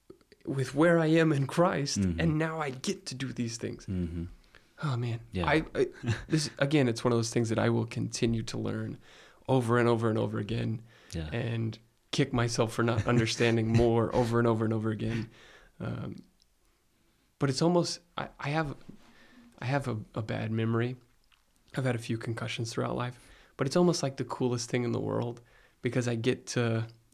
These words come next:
Speaker 1: like, enjoy movies <laughs> over and over again. I get to enjoy songs that I, like, "Oh man, this is really good."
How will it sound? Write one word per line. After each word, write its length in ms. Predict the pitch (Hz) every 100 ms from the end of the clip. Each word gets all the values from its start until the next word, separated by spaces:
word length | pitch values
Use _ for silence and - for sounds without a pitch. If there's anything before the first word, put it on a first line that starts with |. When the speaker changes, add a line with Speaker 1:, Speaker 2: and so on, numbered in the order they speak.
| _ _ _ 71 -
Speaker 1:
like, 180 | 123 120
enjoy 360 | 117 113 120
movies 580 | 117 113 113 123 127 127 - _ - - - - -
<laughs> 640 | - - - - - -
over 300 | 156 139 196
and 100 | 151
over 260 | 160 170
again. 300 | 156 160 165 - - -
I 40 |
get 120 | 143 139
to 80 |
enjoy 280 | 139 135 147
songs 600 | 135 131 113 127 135 131
that 140 | - 123
I, 140 | 120 123 - - -
like, 180 | 277 -
"Oh 100 | 392
man, 360 | 320 392 392 -
this 180 | 320
is 160 | 302 113
really 200 | 147 165
good." 340 | 175 339 233